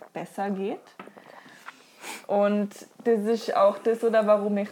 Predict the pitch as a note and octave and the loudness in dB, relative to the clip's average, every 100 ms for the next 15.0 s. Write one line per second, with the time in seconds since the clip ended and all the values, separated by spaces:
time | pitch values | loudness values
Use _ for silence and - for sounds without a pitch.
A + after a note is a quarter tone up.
0 | - G3+ - G#3+ G#3 G3+ G3 G3+ G3+ G3+ | -8 -10 -8 -6 -6 -4 -4 -4 -4 -6
1 | F#3 G3+ - - G3+ G#3+ G#3+ F#3+ F3+ F3+ | -4 -6 -6 -4 0 0 0 -4 -4 -2
2 | G3 - - - - F#3+ - A3 G3+ A#3+ | -4 -6 -20 -20 -16 -16 -10 -4 -2 -2
3 | C#4 C#4 C#4 C#4 _ _ _ _ _ _ | -2 -4 -8 -10 _ _ _ _ _ _
4 | _ _ _ - - B3+ - - - B3 | _ _ _ -14 -6 -6 -6 -14 -8 -8
5 | - G3+ G3 - G#3 - G3+ G3+ G#3 G3+ | -8 -10 -8 -8 -8 -8 -8 -8 -6 -4
6 | A#3 A#3 A#3 A3 - - - - G#3 G3 | -4 -2 -2 -2 -4 -16 -18 -8 -6 -4
7 | F#3+ G3 - - F#3+ - - D4 - C4+ | -4 -6 -12 -10 -6 -2 0 0 -2 -2
8 | C#4+ C4+ C4 B3+ A#3+ A#3 A#3+ D4 F#4+ _ | -2 -4 -6 -6 -2 -2 -2 -4 -12 _
9 | _ _ _ - - G#3+ G#3+ G#3+ G3+ G#3 | _ _ _ -18 -4 0 0 2 0 -2
10 | - - _ _ _ _ _ - A3 F#3+ | -14 -20 _ _ _ _ _ -10 -6 -6
11 | - F#3+ C4+ D4+ - - C4 A3+ A3 A#3+ | -2 0 2 0 -6 -8 -4 -2 -4 -2
12 | A#3 A3 A3 G#3+ A3 _ _ _ _ _ | -2 -4 -6 -8 -10 _ _ _ _ _
13 | _ _ _ _ _ _ _ _ - - | _ _ _ _ _ _ _ _ -20 -20
14 | _ _ - - - - A3+ A#3 A#3 A3+ | _ _ -20 -20 -10 -2 2 2 0 -2